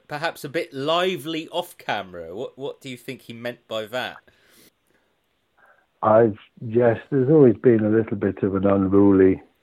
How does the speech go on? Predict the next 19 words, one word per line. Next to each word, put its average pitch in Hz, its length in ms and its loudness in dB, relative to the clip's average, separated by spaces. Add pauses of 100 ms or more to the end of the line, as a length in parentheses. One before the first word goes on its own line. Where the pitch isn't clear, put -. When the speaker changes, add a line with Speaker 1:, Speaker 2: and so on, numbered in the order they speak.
(180)
Speaker 1:
<laughs> - 400 -20
Speaker 2:
child 90 540 4
in 85 260 -4
me. 92 260 -4 (180)
Um, 135 400 6 (1300)
I 151 100 0
mean, 143 200 -6 (280)
yes, 170 200 -4 (100)
we 185 100 6
did 202 260 6
like 180 300 2
to 160 100 0
have 147 160 -2
a 143 60 -2
drink 117 380 -4
in 107 140 -2
the 101 60 -8
pub. - 360 -6 (260)
Speaker 1:
Hmm. 185 200 -18